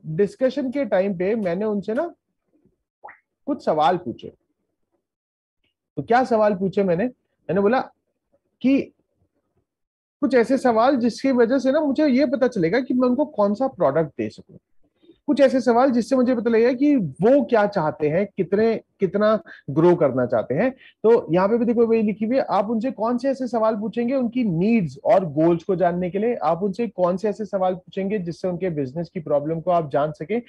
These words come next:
और आप उनसे कौन से ऐसे सुझाव देंगे जिनसे उनकी product matching सही हो जाए। तो पहला सवाल कि भाई needs और goals जानने के लिए क्या करना है,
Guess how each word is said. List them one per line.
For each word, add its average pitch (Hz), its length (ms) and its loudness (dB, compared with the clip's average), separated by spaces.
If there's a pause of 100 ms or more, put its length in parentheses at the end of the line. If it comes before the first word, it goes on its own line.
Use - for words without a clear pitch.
(280)
और 165 140 2
आप 208 180 0
उनसे 247 220 -4
कौन 220 340 0
से 269 120 0
ऐसे 233 200 0
सुझाव 165 480 -2
देंगे 170 380 -2 (300)
जिनसे 170 260 -2
उनकी 190 260 -2
product 151 460 0
matching 175 380 -4 (220)
सही 151 360 -2
हो 127 160 -2
जाए। - 200 -10 (1700)
तो 214 60 -4
पहला 220 360 2
सवाल 214 360 2
कि 208 140 -2
भाई 226 200 2
needs 196 540 0
और 226 180 2
goals 185 320 2
जानने 170 360 -2
के 170 60 -4
लिए 160 140 -2
क्या 135 180 -2
करना 117 320 -6
है, 143 180 -2